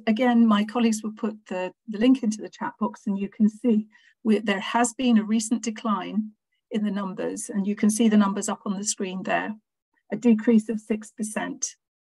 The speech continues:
and then another decrease of nine percent. We are really anticipating, hoping,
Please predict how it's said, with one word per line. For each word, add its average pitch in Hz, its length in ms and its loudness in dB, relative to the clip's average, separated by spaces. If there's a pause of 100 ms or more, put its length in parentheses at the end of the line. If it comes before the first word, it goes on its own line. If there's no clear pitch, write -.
(100)
and 214 140 8
then 208 140 4
another 214 420 8
decrease 185 580 -8
of 214 120 -8
nine 180 280 -2
percent. 196 520 -10 (160)
We 214 160 6
are 196 160 2
really 226 520 6 (120)
anticipating, 214 840 -2
hoping, 214 580 -4